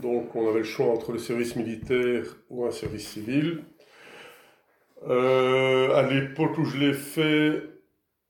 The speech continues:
euh, à l'époque où j'ai décidé de faire mon service civil, on avait le choix de l'association dans laquelle on faisait son service. Et puis, euh, comme, euh, il y avait de plus en plus de,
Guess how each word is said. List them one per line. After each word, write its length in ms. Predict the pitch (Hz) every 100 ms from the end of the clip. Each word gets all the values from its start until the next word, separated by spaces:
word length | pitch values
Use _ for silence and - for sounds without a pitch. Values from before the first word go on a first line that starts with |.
| _
euh, 580 | 123 127 120 120 120 120 139
à 60 |
l'époque 420 | 135 131 214 156 143
où 100 | 127
j'ai 180 | 123
décidé 460 | 120 175 165 143 123
de 100 | 120
faire 140 | 135 120
mon 100 | 117
service 320 | 120 117 -
civil, 320 | - 120 123 147
on 80 | 127
avait 140 | 123
le 100 | 123
choix 580 | - - 143 143 139 - - - - _ _ -
de 1040 | 117 101 120 117 117 117 113 113 113 113 113
l'association 680 | 120 - - 113 - 120 110
dans 120 | 107
laquelle 400 | 101 - 110 107
on 340 | - - -
faisait 340 | - 107 104 107
son 160 | 107
service. 600 | - 101 120 160 160 -
Et 100 | 120
puis, 440 | - - 123 120 110
euh, 340 | 107 104 104 - - - - - _ _ _
comme, 320 | - 120 113 113
euh, 160 | 113
il 60 | 113
y 40 |
avait 120 | 110
de 60 | 117
plus 220 | 117 117
en 120 | 117 107
plus 420 | - 117 98 92
de, 500 | 104 101 98 95